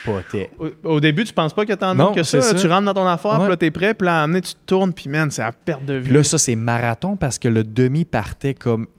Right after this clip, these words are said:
Speaker 1: une heure ou une heure et demie après
Speaker 2: Ouais.
Speaker 1: nous. Puis c'était la même chose. C'est que
Speaker 2: Ouais.
Speaker 1: tu te dis, « Hey, il y en a des passionnés de
Speaker 2: Mais
Speaker 1: course
Speaker 2: en,
Speaker 1: à pied, c'est
Speaker 2: mais
Speaker 1: beau
Speaker 2: en.
Speaker 1: à voir. » Donc, moi, je pars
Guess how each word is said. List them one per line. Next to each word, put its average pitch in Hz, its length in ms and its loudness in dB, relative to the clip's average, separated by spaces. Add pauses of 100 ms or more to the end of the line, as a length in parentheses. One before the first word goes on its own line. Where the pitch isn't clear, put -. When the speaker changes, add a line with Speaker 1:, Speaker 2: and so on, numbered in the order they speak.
Speaker 1:
une 135 180 -2
heure 147 280 0
ou 120 80 -2
une 120 60 -2
heure 123 100 -2
et 120 40 -2
demie 123 140 0
après 131 220 -2
Speaker 2:
Ouais. 117 60 2
Speaker 1:
nous. 165 180 2
Puis - 320 -20
c'était - 160 -16
la 95 80 -14
même 143 260 -10
chose. 170 400 -4
C'est - 80 -10
que 131 60 -2
Speaker 2:
Ouais. 131 100 -2
Speaker 1:
tu 110 60 -14
te 107 40 -12
dis, « 123 280 -8
Hey, 120 140 -4
il 117 40 0
y 113 60 0
en 110 420 -2
a 147 180 4
des 117 120 0
passionnés 110 540 -2
de - 20 0
Speaker 2:
Mais 123 80 -4
Speaker 1:
course 127 160 -2
Speaker 2:
en, 120 60 -2
Speaker 1:
à 104 80 -2
pied, 135 240 -6
c'est 101 200 -2
Speaker 2:
mais 131 140 -2
Speaker 1:
beau 131 160 2
Speaker 2:
en. 120 40 2
Speaker 1:
à 107 80 2
voir. » 120 320 -2 (600)
Donc, 123 400 2 (140)
moi, 185 160 2
je 113 100 -2 (400)
pars 131 520 0